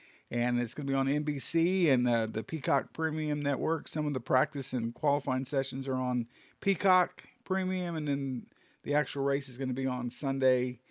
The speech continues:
And, uh, man, they've got a good group of guys coming back this year, and, uh,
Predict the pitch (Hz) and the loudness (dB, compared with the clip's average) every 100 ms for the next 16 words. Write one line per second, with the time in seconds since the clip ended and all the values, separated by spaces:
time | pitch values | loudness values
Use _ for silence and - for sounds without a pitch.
0 | _ _ _ _ - 120 120 120 120 117 | _ _ _ _ -10 -4 -2 0 0 2
1 | 117 139 160 139 147 156 156 131 117 131 | 2 2 2 4 2 2 4 4 2 0
2 | 160 139 135 156 151 139 143 143 143 135 | 0 0 -2 -4 -2 0 2 4 2 0
3 | - 156 143 135 139 - 147 135 156 151 | -4 -4 0 2 2 0 -6 -6 -4 -2
4 | 151 156 135 117 120 110 107 95 | 0 0 0 0 0 2 0 -2